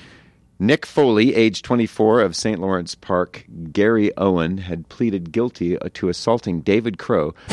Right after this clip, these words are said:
causing him to harm, causing him harm at Glauchen G A A Club Road in the early hours of December seventeenth.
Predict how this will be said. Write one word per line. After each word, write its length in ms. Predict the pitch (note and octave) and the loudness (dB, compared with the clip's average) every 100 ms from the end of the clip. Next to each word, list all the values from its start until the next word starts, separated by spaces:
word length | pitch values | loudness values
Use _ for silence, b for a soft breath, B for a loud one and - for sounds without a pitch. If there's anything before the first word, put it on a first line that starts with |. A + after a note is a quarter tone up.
| - | 0
causing 360 | G#2 F#2+ G2+ | 0 2 0
him 140 | G2+ G#2 | -2 -2
to 140 | F#2 | -4
harm, 500 | F#2 G#2 G#2 G#2+ G#2+ b b b _ _ _ _ | -2 0 0 0 -2 b b b _ _ _ _
causing 320 | - A#2+ B2+ | 2 2 4
him 100 | G#2+ | 0
harm 400 | G2+ A#2 A#2 A#2+ | 2 2 2 0
at 360 | - F#2 F2+ - _ _ F#2 | 0 2 0 -4 _ _ -18
Glauchen 920 | D#2+ G2 A2 A#2+ B2 C3+ A#2+ A2+ A2 E2+ | -4 2 4 2 0 -2 -2 -2 -4 -6
G 260 | G2+ A2+ | -2 2
A 160 | A2 G#2 | 2 2
A 300 | G2 G2+ G#2+ | 2 2 -2
Club 640 | - G#2+ G#2 G2+ G2+ F#2 - | -4 -2 0 0 -2 -4 -4
Road 580 | F#2+ G#2+ F2 F2 G2+ - | 2 4 4 0 -6 -8
in 140 | F2+ | -4
the 120 | E2+ - | -4 -4
early 360 | G2 G#2 G#2 | -2 0 0
hours 400 | F2+ F2 F2+ D#2+ | 0 0 0 -2
of 80 | D2 | -6
December 400 | D2+ - E2 D#2+ | -6 -4 -2 -2
seventeenth. 680 | - D2+ D#2 - D2 - | 0 0 -2 -4 -4 -4